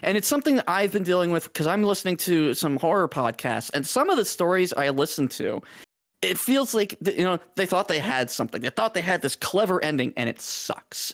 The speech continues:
And, and the problem is, is when you're writing something and you've got that clever ending already in mind, you write the story around that ending. So if your ending sucks, the rest of the story is gonna fucking fall apart because of it. And that's kinda what they did here, is like, "Oh, well,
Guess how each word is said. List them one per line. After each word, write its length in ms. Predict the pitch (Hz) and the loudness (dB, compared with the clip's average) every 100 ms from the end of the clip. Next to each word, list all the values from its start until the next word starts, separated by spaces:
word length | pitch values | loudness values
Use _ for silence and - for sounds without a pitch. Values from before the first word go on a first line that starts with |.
| - | -6
And, 220 | 139 143 - - _ _ | -2 -2 -4 -14 _ _
and 120 | 170 | 0
the 40 | 170 | 0
problem 420 | - 247 285 208 | 2 2 4 2
is, 100 | 170 | 0
is 120 | 170 - - - - | -4 -8 -14 -20 -4
when 140 | 180 | 0
you're 120 | 190 156 | 2 2
writing 500 | 165 220 285 240 170 | 0 2 2 2 2
something 600 | - 131 123 131 127 - | 0 0 0 0 0 0
and 180 | 151 | 0
you've 100 | 147 | 0
got 280 | - 180 208 | 0 0 0
that 180 | 151 - | -2 -2
clever 360 | - 180 160 160 | 0 2 2 2
ending 300 | 226 165 135 | 2 2 2
already 380 | 139 151 151 | 2 2 2
in 100 | 127 | 4
mind, 420 | 131 208 143 120 - - - | 4 4 2 -2 -4 -12 -2
you 140 | 170 | 0
write 320 | 147 208 285 | 2 2 2
the 80 | 185 | 0
story 400 | 170 - 170 160 | 0 2 2 2
around 600 | 151 131 120 143 135 139 135 | 0 -2 0 0 2 0 0
that 240 | 135 - | -2 0
ending. 460 | 170 247 165 - 139 - - - | 0 2 2 0 -6 -14 -20 -8
So 180 | - 185 | 0 0
if 100 | 175 | 0
your 100 | 156 | -2
ending 380 | - 294 247 156 | 0 2 2 2
sucks, 600 | 135 - 262 190 - - | 0 0 0 -2 -4 -4
the 100 | - | -2
rest 400 | 175 285 269 - | 0 0 0 0
of 60 | 196 | 0
the 80 | 160 | 0
story 400 | - 247 226 156 | 0 2 4 2
is 160 | - | 0
gonna 200 | - 165 | -2 -2
fucking 460 | 135 - 202 - 147 | -2 -2 -2 0 -2
fall 300 | - 170 156 | 0 2 2
apart 340 | 135 247 269 | 2 0 0
because 360 | 160 - 320 269 | 0 0 2 2
of 100 | - | -2
it. 220 | - - - - _ _ - | -6 -10 -20 -20 _ _ -2
And 140 | 254 | 2
that's 200 | 320 370 | 4 2
kinda 260 | - 277 254 | 0 2 2
what 240 | 220 233 | 2 2
they 140 | 226 208 | 2 0
did 220 | 220 208 | 2 2
here, 280 | 208 254 285 | 2 2 4
is 180 | 196 160 | 2 0
like, 200 | 156 - | 0 2
"Oh, 180 | 220 | 2
well, 240 | 139 131 | 4 2